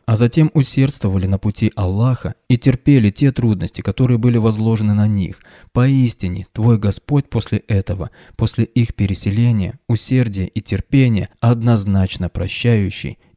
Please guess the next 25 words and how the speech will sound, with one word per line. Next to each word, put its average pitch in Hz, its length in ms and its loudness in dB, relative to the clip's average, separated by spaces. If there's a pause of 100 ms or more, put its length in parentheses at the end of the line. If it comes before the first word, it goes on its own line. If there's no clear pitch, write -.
и 117 80 2
милосердный. 92 920 -2 (1000)
И 117 80 8
напомни 117 520 6
им, 98 460 0 (240)
о 101 160 0
пророк, 98 640 -4 (300)
о 107 120 0
том 107 280 4
дне, 95 420 -2 (340)
о 113 100 6
дне 104 240 2
суда, 95 520 -8 (420)
когда 104 260 2
каждая 117 380 2
душа 98 320 -2
придет, 95 480 -4
припираясь 95 560 -2
за 101 120 -6
себя, 82 460 -8 (320)
защищая 107 580 -2
себя 95 280 -2
как - 160 -8
только 95 280 -2
может. 95 500 -6